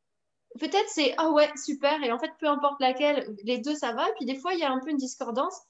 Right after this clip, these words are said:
mais c'est pas un tel ou un tel m-, euh, m'impose. Finalement, c'est la communication, c'est, c'est, il y a quelque chose dans la synergie qui se crée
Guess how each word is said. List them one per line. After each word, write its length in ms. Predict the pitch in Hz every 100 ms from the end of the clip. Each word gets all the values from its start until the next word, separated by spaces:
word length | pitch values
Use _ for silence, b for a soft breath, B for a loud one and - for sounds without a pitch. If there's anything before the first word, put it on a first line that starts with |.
| b b -
mais 80 |
c'est 220 | 269 294 294
pas 80 | 480 -
un 100 | 269
tel 240 | 269 294
ou 100 | 262
un 60 | 240
tel 200 | 240 247
m-, 220 | 240 233 226 -
euh, 240 | 226 220
m'impose. 540 | 220 240 254 330 330
Finalement, 360 | - 240 233 277
c'est 120 | 294
la 100 | 233
communication, 680 | 226 240 240 247 269 269 320
c'est, 180 | 302 233 226 220 B B _
c'est, 180 | -
il 60 | 254
y 60 | 240
a 60 |
quelque 220 | 247 226
chose 220 | - 349 285
dans 80 |
la 100 | 240
synergie 560 | 240 - 240 240 254 285
qui 120 | 240
se 120 | 220
crée 340 | - - 277